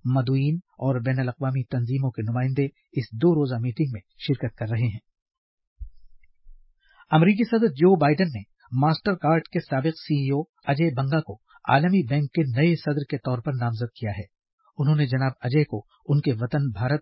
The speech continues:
में उनके कारोबार के पस मंजर को सराहा है। जनाब बाइडेन ने जनाब बंगा की इस बात के लिए भी तारीफ की है कि उन्होंने आबोहवा में तब्दीली से निपटने में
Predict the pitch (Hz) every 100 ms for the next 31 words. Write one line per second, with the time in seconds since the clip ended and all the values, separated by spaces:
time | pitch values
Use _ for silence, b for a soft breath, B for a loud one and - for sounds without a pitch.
0 | 135 139 - b b 147 147 131 135 131
1 | 127 139 127 120 - 123 127 127 139 -
2 | 113 120 117 107 - - _ - b b
3 | b b 117 156 170 143 147 160 147 151
4 | - - 127 147 135 139 135 147 143 135
5 | 127 107 131 139 151 139 135 131 127 127
6 | 120 - 123 151 147 131 139 139 135 143
7 | 120 120 117 131 139 127 - 113 139 135
8 | - 113 123 127 - 143